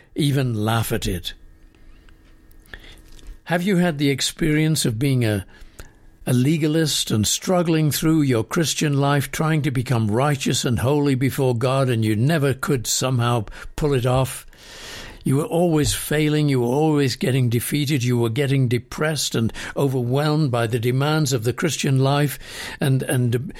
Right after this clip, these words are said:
uh, the ri-, the life of righteousness. And you've gone on like that for decades, and then suddenly the real gospel comes to you. The message of truth,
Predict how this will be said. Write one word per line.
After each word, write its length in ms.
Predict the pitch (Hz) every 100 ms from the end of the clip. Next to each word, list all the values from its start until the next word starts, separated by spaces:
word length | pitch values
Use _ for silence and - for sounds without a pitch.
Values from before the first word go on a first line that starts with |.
| - -
uh, 100 | 131
the 160 | 117
ri-, 280 | 113 127 156
the 160 | 127 123
life 320 | 131 143 135
of 220 | 110 98
righteousness. 880 | 110 139 143 160 - 156 143 - - - - - - _ - - _ _ - _ _ - _ _ _ _ _ - -
And 160 | 151 156
you've 160 | 147
gone 200 | 170 170
on 280 | 165 165 160
like 260 | 143 147 -
that 280 | 156 160
for 160 | - 131
decades, 760 | 107 143 151 175 160 170 139 -
and 180 | 131 131
then 360 | 156 156 139 - - _ _ _ _ -
suddenly 720 | - 202 208 156 131 127 143 - - - - _ - - - - -
the 140 | 156 139
real 540 | 123 127 226 208 135
gospel 560 | 113 120 104 - - 113
comes 360 | 127 117 107 -
to 100 | 120
you. 340 | 107 95 80 - - - 160
The 200 | 135 143
message 640 | 143 180 214 - 185 143
of 220 | 139 -
truth, 560 | - 190 117 85 -